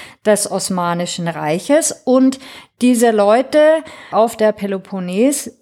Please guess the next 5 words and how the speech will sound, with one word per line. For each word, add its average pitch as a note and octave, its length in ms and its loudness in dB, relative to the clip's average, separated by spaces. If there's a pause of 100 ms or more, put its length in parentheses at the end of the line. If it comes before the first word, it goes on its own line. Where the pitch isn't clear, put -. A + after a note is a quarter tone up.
(220)
sind C4 460 0
in G#3+ 220 -4
dem A3+ 160 -2
osmanischen A3+ 760 -2
System A3+ 600 0